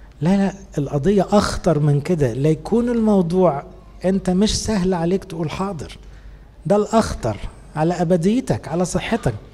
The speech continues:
أنتوا كأطباء أو صيادلة لما بتوصف دواء للمريض بتفترض إنه هيمشي على اللي أنت قلته،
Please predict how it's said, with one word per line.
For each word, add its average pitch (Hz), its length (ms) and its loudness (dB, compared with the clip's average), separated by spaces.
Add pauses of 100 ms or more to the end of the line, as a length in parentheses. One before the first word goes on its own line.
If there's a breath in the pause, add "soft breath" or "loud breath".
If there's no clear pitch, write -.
(560 loud breath)
أنتوا 220 280 2
كأطباء 165 640 2
أو 156 80 2
صيادلة 143 500 0
لما 139 240 4
بتوصف 208 580 2
دواء 185 300 6
للمريض 117 540 0 (260)
بتفترض 226 760 2
إنه 220 300 4 (180)
هيمشي 208 400 4
على 185 80 0
اللي 208 140 2
أنت 240 180 0
قلته، 214 360 0